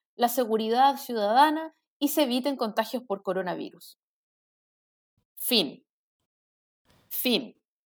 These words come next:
En verdad, fin. Fueron tres párrafos, eh, llenos de hiperadjetivación, como es la tónica del presidente de la República.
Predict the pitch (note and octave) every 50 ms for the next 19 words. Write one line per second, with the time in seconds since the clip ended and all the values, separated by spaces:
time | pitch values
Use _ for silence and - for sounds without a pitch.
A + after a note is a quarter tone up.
0 | _ _ _ _ _ _ _ - G3 F#3+ - G3+ G3 F3+ - - - _ _ -
1 | - - - F#3+ F3+ D#3+ A2+ - - _ _ _ _ _ _ _ - - A#3 A#3+
2 | A#3+ A3+ - B3 C4 C4+ C4 - C4+ C4+ C4+ D4 D4 D4 - D#4 D#4+ F4 E4+ D#4+
3 | - _ _ _ _ _ _ - G3 G3+ G3 G3 G3 F#3+ F#3+ F#3+ F#3 A#3 B3 B3+
4 | C#4+ C#4+ C4+ B3 C4+ C4+ C4 C4 C4 C4 C4 C4 B3+ B3+ B3 B3+ - - - -
5 | A#3+ B3+ A#3 B3+ C4+ C4 C4 C4 B3+ B3+ B3+ B3+ B3+ B3 A#3+ B3 - A#3+ A#3 B3
6 | A3+ G#3 G3 - - - A3+ B3+ D4 D4+ - C#4+ B3 B3 B3 B3 B3 B3+ C4 C4
7 | C4 B3 B3 B3 A3+ A3+ A3+ A3 G#3 G#3 - - - - A3+ A#3+ A#3+ C4 B3+ B3+
8 | C#4 C#4 C#4+ D4 D4+ D4 C#4+ C#4 C4 B3 - C#4 C4 - C#4 C#4 B3+ B3+ C4+ C4
9 | C4 B3+ C4 B3+ - C#4 C#4 C4+ C#4 D4 C#4+ D4+ D4+ E4+